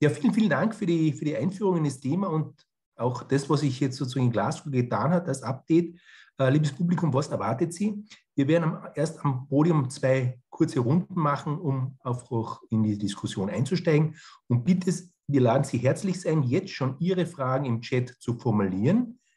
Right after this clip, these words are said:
einzutragen. Und wir werden auf diese Fragen dann in der zweiten Runde dann eingehen.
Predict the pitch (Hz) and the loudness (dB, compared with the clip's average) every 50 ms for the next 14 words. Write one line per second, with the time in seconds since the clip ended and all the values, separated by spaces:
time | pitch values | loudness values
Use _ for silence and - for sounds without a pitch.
0 | _ _ _ - 151 180 180 208 190 202 - - 165 156 156 156 160 160 156 156 | _ _ _ -2 -2 0 0 -2 -4 -4 -2 -2 0 0 0 0 -2 -4 -6 -8
1 | - _ _ _ _ - 131 123 127 127 117 110 113 127 - - 123 120 - - | -12 _ _ _ _ -4 -2 0 2 2 2 2 2 2 2 0 -4 -4 -4 -4
2 | 156 151 - 143 120 120 - 110 104 110 120 127 127 123 123 123 120 127 120 113 | -4 -4 -2 -4 -6 -6 -6 -4 -2 -2 -2 0 0 0 0 0 0 -2 -2 -4
3 | 107 - - 110 107 107 110 113 120 123 110 110 120 120 113 104 92 87 - - | -4 -4 -4 -4 -2 0 -2 -2 -2 -2 -2 0 0 0 0 0 -2 -4 -6 -6
4 | - 120 135 151 175 185 202 220 208 - - | -4 -4 -2 -2 0 0 0 0 -2 -6 -10